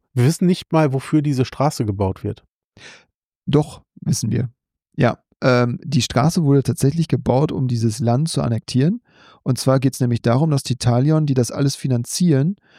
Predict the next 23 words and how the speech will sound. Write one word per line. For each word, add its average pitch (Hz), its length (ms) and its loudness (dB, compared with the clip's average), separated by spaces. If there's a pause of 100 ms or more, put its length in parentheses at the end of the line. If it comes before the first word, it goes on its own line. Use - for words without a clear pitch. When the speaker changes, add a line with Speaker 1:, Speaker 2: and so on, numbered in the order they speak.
(200)
Speaker 2:
die 127 120 2
wollten 160 500 2
nicht 165 320 -2
komplett 135 460 -2
konkret 131 560 -2
einen 180 160 -2
Krieg - 280 -4
führen. 220 260 -4
Die 147 140 0
vom 123 200 -4
Schild 147 240 0
haben 160 200 0
gesagt, 143 280 0
ja, 131 220 2
wir 120 120 0
würden 135 200 0
direkt 123 260 0
Speaker 1:
Ja, 120 140 4
Speaker 2:
die 117 60 2
Speaker 1:
ge-, 131 60 2
Speaker 2:
Orks, 131 220 0
Speaker 1:
genau. 123 220 -2 (180)
Speaker 2:
ne? 147 220 2